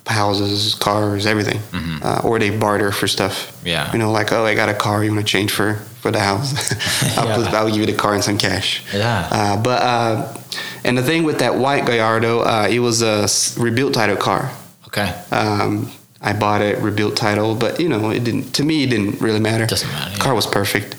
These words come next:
Speaker 1: Um, had it checked out. It was perfect. So most banks don't, don't finance, um,
Speaker 2: True.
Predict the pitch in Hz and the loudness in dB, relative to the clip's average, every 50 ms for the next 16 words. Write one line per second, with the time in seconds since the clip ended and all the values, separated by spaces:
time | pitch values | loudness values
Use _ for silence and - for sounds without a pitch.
0 | - - 120 107 104 104 101 101 107 107 104 - 110 117 113 101 - - - 107 | -4 -2 0 2 2 2 2 2 0 0 -2 -2 -2 0 0 0 0 0 0 -2
1 | - - 104 101 104 104 107 110 110 107 - - 110 104 101 - 104 101 - - | 0 -2 0 2 2 2 2 0 0 0 0 0 0 0 0 -2 -4 -4 -4 -2
2 | - 127 123 120 117 117 117 - - - - - - 135 139 131 131 127 120 117 | 0 2 2 2 0 -2 -4 -6 -8 -8 -6 -2 0 0 2 2 2 2 2 2
3 | 117 - - 120 110 110 110 110 107 - - - - - - - 123 117 110 101 | 0 0 0 0 2 2 2 2 0 -2 -4 -8 -16 -18 -10 -4 -2 0 0 0
4 | - - 113 107 104 101 104 104 - - - - 107 104 101 101 98 101 104 92 | 0 0 2 2 2 2 2 0 0 0 0 2 2 2 2 2 0 0 -2 -2